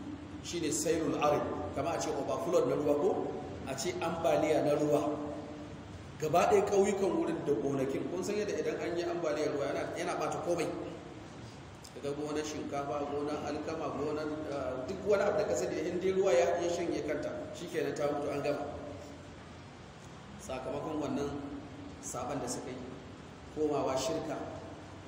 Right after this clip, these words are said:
da naci akan shirka, Allah ce sai muka sau musu wannan dam ɗin. Dam sai ya karye. Katangar da aka gina shekara da shekaru ana kiyaye ta, duk shekara sai sun mata gyara. Kwatsam sai Allah ya karya ta.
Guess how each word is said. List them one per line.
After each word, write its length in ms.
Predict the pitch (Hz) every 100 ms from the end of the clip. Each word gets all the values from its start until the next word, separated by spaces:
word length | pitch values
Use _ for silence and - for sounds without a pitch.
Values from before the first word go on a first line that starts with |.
| - - -
da 340 | 131 127 127
naci 400 | 143 165 - - -
akan 220 | - 151
shirka, 360 | - 180 175 143 - - - 147
Allah 180 | 147 139
ce 80 | 156
sai 160 | 151 143
muka 220 | 151 139
sau 160 | 139 147 147
musu 200 | 156 - 131
wannan 400 | 117 123 123 127
dam 140 | 135 117
ɗin. 120 | - - - - - - - - - -
Dam 140 | 151
sai 240 | - 156 143
ya 80 | 143
karye. 380 | 160 147 156 - - - - - -
Katangar 460 | 170 - 170 170 175
da 80 | 151 160
aka 140 | 156
gina 200 | 147 156 135
shekara 460 | 143 135 170 165
da 80 | 135
shekaru 400 | 151 139 139 156
ana 220 | 170 156 -
kiyaye 320 | - 151 127
ta, 60 | -
duk 120 | - 208
shekara 320 | 180 165 151
sai 100 | 143
sun 140 | 143
mata 160 | 143 139
gyara. 260 | 117 113 117 117 - - - - - - - - - - - - - -
Kwatsam 240 | 180 175
sai 140 | 151 156
Allah 240 | 151 147
ya 60 | 131
karya 260 | - 139 127
ta. 80 | 135